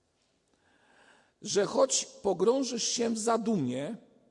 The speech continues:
to wiedzieć nie znaczy zrozumieć.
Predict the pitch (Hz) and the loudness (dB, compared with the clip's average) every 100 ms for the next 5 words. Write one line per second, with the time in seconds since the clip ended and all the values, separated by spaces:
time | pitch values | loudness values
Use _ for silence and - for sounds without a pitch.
0 | _ _ _ _ _ _ _ _ _ 156 | _ _ _ _ _ _ _ _ _ -4
1 | 143 202 202 143 147 - - - _ _ | -2 0 0 -2 -8 -8 -18 -20 _ _
2 | _ _ _ _ _ _ 156 151 151 160 | _ _ _ _ _ _ -12 -10 -8 -8
3 | - 156 175 180 208 143 117 - - | -8 -10 -8 -6 -6 -8 -8 -14 -20